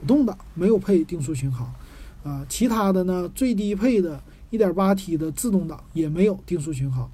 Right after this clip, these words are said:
所以等于说是次低配才开始有定速巡航，最高配叫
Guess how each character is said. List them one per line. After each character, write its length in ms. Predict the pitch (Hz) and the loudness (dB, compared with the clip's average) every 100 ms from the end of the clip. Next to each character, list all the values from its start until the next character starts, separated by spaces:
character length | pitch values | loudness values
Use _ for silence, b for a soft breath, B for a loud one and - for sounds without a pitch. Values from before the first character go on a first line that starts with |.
| b b b b | b b b b
所 160 | - 208 | 2 4
以 100 | 208 | 4
等 180 | 190 156 | 0 -2
于 100 | 185 | 0
说 240 | 196 185 | 2 2
是 180 | 175 180 | 2 -2
次 380 | - - 302 254 | -2 0 4 4
低 180 | 196 196 | 4 2
配 260 | 214 226 - - | 2 2 0 -12
才 180 | - 170 | -6 -4
开 180 | 175 170 | -4 -4
始 220 | 156 143 | -6 -10
有 260 | 156 160 139 | -4 -4 -4
定 160 | 127 190 | 0 0
速 140 | 185 | 0
巡 180 | 139 147 | -4 -4
航， 240 | 135 123 - b b b | -4 -6 -10 b b b
最 140 | - 226 | -2 2
高 180 | 202 | 4
配 240 | 190 233 180 - | 4 2 2 -2
叫 280 | - 160 | -4 -2